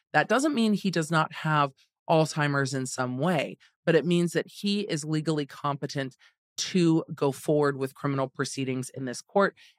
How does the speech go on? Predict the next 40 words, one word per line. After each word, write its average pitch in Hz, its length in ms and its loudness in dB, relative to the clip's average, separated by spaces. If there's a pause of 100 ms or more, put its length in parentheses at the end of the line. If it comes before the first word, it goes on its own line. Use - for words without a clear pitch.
(100)
And 160 160 4
then 151 220 2
we 143 140 -2
know 139 340 0
that 135 280 -8
the 131 300 -4
defense 208 640 -2 (340)
experts 139 720 0 (180)
have 147 220 2
found 127 500 -4
that 131 120 -6
he 127 180 -4
is 127 120 -6
not 180 400 2 (220)
competent 131 720 -6
then 123 320 -2 (260)
to 151 120 -2
stand 127 360 -6
trial, 139 400 2
because 135 300 -6
otherwise 190 340 2 (200)
<laughs> - 200 -20
it - 160 -8
would, - 160 0 (400)
we 170 200 8
wouldn't 226 260 4
have 208 160 4
much 185 200 2
of 160 60 -4
a 165 60 2
competency 151 580 0
hearing 135 460 0 (280)
going 143 280 2
forward 135 340 2
without 127 320 -2
a 123 60 -4
battle 120 480 -4
of 127 80 -14
the 123 100 0
experts. - 480 -4